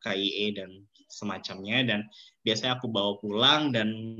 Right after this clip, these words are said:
aku iseng aja taruh di meja dan aku cerita kalau misalkan aku kerja di L S M dan, eh, itu untuk pencegahan H I V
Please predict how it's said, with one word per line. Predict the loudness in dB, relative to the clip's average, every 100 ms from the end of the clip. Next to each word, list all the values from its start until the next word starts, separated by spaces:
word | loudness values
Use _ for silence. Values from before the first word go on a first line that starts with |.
| -8
aku | -4 -2 2
iseng | 0 0 0
aja | 0 0
taruh | 0 0 0
di | 2
meja | 2 0 2 4 4
dan | 2 0 -4 -6
aku | -4 0 0
cerita | 0 0 -2 -2
kalau | -2
misalkan | -2 -2 -4 -2
aku | -2 -2 -4
kerja | -4 -2 0
di | 2
L | 0
S | -2 -2 4
M | 6 4 4
dan, | 2 2 -4 -16 -20 -20 _ 0
eh, | 2 4 2 0
itu | -2 2 4 4 2 -4 _ _
untuk | -4 -4 0 2 2 0 -2
pencegahan | 0 0 0 0
H | -2 -6
I |
V | -6